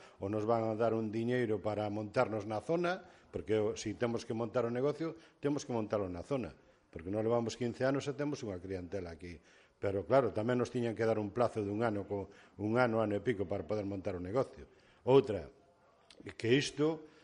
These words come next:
eh, está moi sobrevalorado. Unha vez que se enterou, ti vas a preguntar, por exemplo, por un baixo, e che piden douscentos mil euros. Pides un piso, cento ochenta, máis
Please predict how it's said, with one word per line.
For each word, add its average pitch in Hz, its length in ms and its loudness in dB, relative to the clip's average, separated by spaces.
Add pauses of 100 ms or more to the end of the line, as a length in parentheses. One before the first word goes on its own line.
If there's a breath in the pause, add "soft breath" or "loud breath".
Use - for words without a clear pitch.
(480 soft breath)
eh, 110 240 4
está 110 240 4
moi 123 160 2
sobrevalorado. 104 800 4
Unha 104 240 0
vez 120 160 4
que - 80 -2
se 123 160 -4
enterou, 139 400 4
ti 151 80 -2
vas 127 240 2
a 127 160 2
preguntar, 123 400 -2
por 120 80 -6
exemplo, 120 320 -4
por 117 160 -4
un 131 80 0
baixo, 156 480 0 (240 soft breath)
e 87 80 -8
che - 160 -8
piden 123 240 0
douscentos 92 400 -6
mil 90 160 -8
euros. 120 320 -4
Pides 104 320 -8
un 107 160 -10
piso, 165 400 -6 (640 soft breath)
cento 107 320 -2
ochenta, 165 480 -2
máis 131 160 0